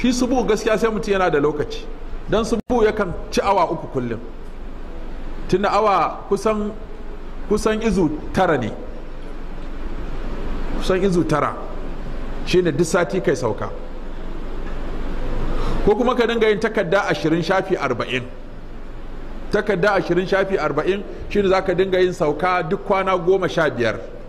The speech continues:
Ya zama kana sauka biyu ta Ƙur'ani duk watan Allah. Amma kun san wani abin mamaki? Sahabbai da yake ba su da abokin hira, ba su da abokin tattaunawa in ba Ƙur'ani ba.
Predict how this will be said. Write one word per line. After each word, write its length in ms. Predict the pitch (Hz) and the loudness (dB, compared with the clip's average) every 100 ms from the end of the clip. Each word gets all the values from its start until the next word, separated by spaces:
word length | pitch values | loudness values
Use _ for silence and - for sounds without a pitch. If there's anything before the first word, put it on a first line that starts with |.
| - - - - - - | -14 -14 -12 -12 -6 0
Ya 80 | |
zama 200 | 151 175 | 2 2
kana 260 | 175 185 170 | 2 2 2
sauka 400 | 156 131 151 165 | 2 0 2 2
biyu 180 | 160 175 | 0 -2
ta 100 | 185 | -2
Ƙur'ani 580 | 160 147 156 160 151 147 - - - - - - - 117 | 0 0 0 0 -2 -6 -8 -10 -10 -10 -8 -8 -6 0
duk 260 | 143 151 151 | 2 4 4
watan 300 | 143 135 110 | 4 0 0
Allah. 260 | 107 107 90 - - - - - - - - - - - - - - - - - - - - - - - - 165 | -2 -2 -4 -8 -10 -8 -8 -6 -6 -6 -6 -6 -4 -4 -4 -4 -2 -2 -2 -2 0 0 0 2 2 2 4 4
Amma 260 | 185 269 | 4 4
kun 180 | 269 277 | 4 2
san 160 | 254 254 | 4 4
wani 140 | 254 | 4
abin 200 | 233 214 | 4 4
mamaki? 540 | 214 180 165 156 123 101 - - 120 113 - - - - - - - | 2 4 4 2 -2 -8 -10 -10 -10 -10 -10 -10 -8 -8 -8 -8 -2
Sahabbai 480 | - 160 160 214 208 | 0 2 4 2 6
da 60 | |
yake 200 | 202 202 165 | 4 4 2
ba 160 | 190 | 2
su 140 | 180 180 | 2 0
da 120 | 175 | 0
abokin 420 | 147 160 160 165 170 | 2 0 0 -2 2
hira, 460 | 165 175 165 160 156 151 - 131 | 4 4 4 2 -4 -10 -10 0
ba 140 | 165 | 0
su 120 | 160 175 | 2 2
da 120 | 151 | 2
abokin 580 | 139 160 160 165 165 160 156 | 2 2 2 0 0 0 0
tattaunawa 600 | 185 180 165 160 156 156 - | 0 2 2 4 2 0 -4
in 100 | 175 | 0
ba 120 | 160 | 0
Ƙur'ani 480 | 147 127 127 139 117 | 2 0 0 -2 -2
ba. 120 | 98 | -6